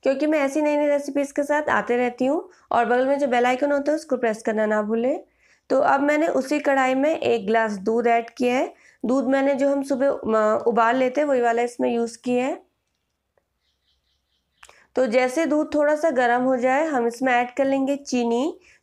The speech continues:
तो चीनी यहाँ पे मैंने ऐड की है हाफ कप। आप चाहे तो अपने टेस्ट के according इसको कम या ज़्यादा कर सकते हैं। तो चीनी को हम लोग दूध में अच्छी से घोल लेंगे। अभी मैंने फ्लेम हाई में रखी है।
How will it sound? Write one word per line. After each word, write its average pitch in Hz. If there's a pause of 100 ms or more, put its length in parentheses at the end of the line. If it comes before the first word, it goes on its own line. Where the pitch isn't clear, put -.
तो 254
चीनी 269
यहाँ 311
पे 302
मैंने 294
ऐड 269
की 277
है 285
हाफ 208
कप। 285 (500)
आप 254
चाहे 294
तो 320
अपने 302
टेस्ट 240
के 254
according 254
इसको 277
कम 233
या 233
ज़्यादा 220
कर 220
सकते 233
हैं। 269 (1500)
तो 247
चीनी 277
को 330
हम 302
लोग 302
दूध 233
में 240
अच्छी 247
से 277
घोल 254
लेंगे। 254
अभी 240
मैंने 240
फ्लेम 233
हाई 226
में 240
रखी 247
है। 269